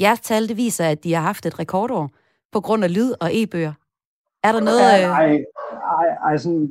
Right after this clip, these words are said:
Speaker 2: sådan kan man heldigvis ikke sige det, fordi
Speaker 1: Nå, okay.
Speaker 2: vi er meget, ja, bog-, vi er meget afhængige af boghandlerne, og vi er rigtig glade for, at de åbner på mandag, fordi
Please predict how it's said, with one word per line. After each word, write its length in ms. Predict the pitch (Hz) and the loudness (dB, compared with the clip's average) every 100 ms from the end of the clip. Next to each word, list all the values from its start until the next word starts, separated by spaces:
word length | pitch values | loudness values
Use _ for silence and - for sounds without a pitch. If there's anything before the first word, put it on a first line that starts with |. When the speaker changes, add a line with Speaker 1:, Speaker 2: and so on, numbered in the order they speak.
| 165 | -6
Speaker 2:
sådan 200 | - 175 | -6 -6
kan 100 | 165 | -2
man 160 | 151 127 | -2 0
heldigvis 440 | 139 175 147 123 | 0 0 2 2
ikke 140 | 135 131 | 2 -2
sige 160 | 139 | -2
det, 100 | 135 135 | -2 0
fordi 120 | 254 | 0
Speaker 1:
Nå, 60 | 240 | 4
okay. 120 | - | 4
Speaker 2:
vi 60 | |
er 40 | - | 6
meget, 260 | - 147 - _ _ - | 6 4 2 _ _ -6
ja, 60 | 117 | 0
bog-, 280 | 135 135 127 | 4 4 4
vi 40 | |
er 40 | 135 | 4
meget 260 | 123 131 151 | 6 4 4
afhængige 360 | 127 139 127 | 2 2 2
af 60 | - | 2
boghandlerne, 460 | 123 123 127 123 | -2 0 0 0
og 60 | 117 | 0
vi 80 | 117 | 0
er 160 | 113 117 | 0 0
rigtig 320 | 123 - 107 | -4 -4 -12
glade 200 | 113 107 113 | -6 -4 -2
for, 80 | 117 | -2
at 60 | |
de 80 | 110 | 0
åbner 240 | 113 131 117 | -2 -2 -6
på 60 | 120 | -4
mandag, 320 | 113 117 107 - | 0 0 -2 -10
fordi 300 | 113 123 | -8 -8